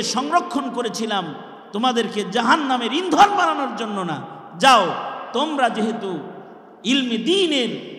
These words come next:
হিফাজতের সিন্ধু, এই কারণে তোমাদেরকে আজকে আমি ক্ষমা করে দিলাম,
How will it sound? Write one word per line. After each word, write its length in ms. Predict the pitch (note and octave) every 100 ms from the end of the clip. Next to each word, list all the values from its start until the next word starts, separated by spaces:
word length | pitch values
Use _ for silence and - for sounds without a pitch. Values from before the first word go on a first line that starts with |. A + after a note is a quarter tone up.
| - - - - -
হিফাজতের 680 | F#3+ C4 C#4+ G#3 A3 G#3
সিন্ধু, 520 | - - D#4+ D4+ A3+ F#3 - - - - - - - - -
এই 200 | F#4+ A#4+ A#4 -
কারণে 320 | D4 C4+ A#3+ A3+
তোমাদেরকে 440 | A3 G3 G3 - F3
আজকে 280 | E3+ - E3
আমি 160 | D#3 D3
ক্ষমা 280 | - D#4 D#4
করে 220 | A#3 G#3
দিলাম, 280 | E3+ E3 D3